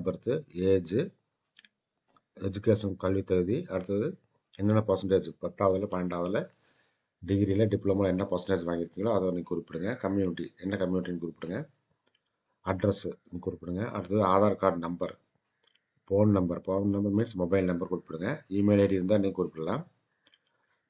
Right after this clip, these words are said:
ப்ரியாரிட்டி ஏதாவது கேக்குறீங்க, முன்னுரிமை கேக்குறீங்க அப்படின்னா டிரான்ஸ்ஜெண்டர் முன்னுரிமை, இல்லைன்னா டிஃபரண்ட் ஏபிள்டு பர்சன், இல்லைன்னா டிசர்டட் ஒய்ஃபு, இல்லைன்னா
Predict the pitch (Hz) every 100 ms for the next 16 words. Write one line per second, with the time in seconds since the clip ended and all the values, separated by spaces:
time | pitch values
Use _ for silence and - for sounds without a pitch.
0 | - 131 139 131 123 113 113 113 110 -
1 | _ _ _ 101 101 95 98 110 113 104
2 | 101 98 92 92 87 82 82 90 107 101
3 | 95 95 92 87 98 92 90 90 82 98
4 | 92 90 98 90 - 95 95 95 87 85
5 | - 82 - 95 - _ _ _ _ -
6 | - 92 98 101 90 - 104 101 104 101
7 | - 85 90 90 98 135 - _ - 113